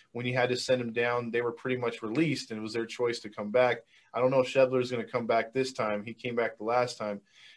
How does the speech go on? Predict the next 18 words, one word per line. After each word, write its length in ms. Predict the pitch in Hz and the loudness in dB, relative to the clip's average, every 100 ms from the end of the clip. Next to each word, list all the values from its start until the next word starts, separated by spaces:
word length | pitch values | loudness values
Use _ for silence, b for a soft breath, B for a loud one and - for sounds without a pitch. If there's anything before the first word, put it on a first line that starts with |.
| b | b
But 260 | 123 120 - | 2 2 2
my 120 | 127 | -4
point 280 | 120 175 156 | 6 8 8
being 260 | 139 160 139 | 6 6 6
is, 140 | 123 | 4
yeah, 140 | 131 | 6
you're 180 | 127 139 | 6 6
skinny 580 | 143 - - - 160 147 | 0 -4 -6 2 2 4
as 120 | 120 | 2
hell. 340 | 143 135 104 - | 6 6 6 0
I 60 | 117 | -6
mean, 140 | 123 | -2
if 100 | 123 | 0
there's 220 | 151 156 | 4 4
a 60 | 151 | 6
little 240 | 156 151 135 | 6 6 6
minor 340 | 131 147 143 | 4 4 2
trades 540 | - 139 143 135 127 | 0 2 2 2 -2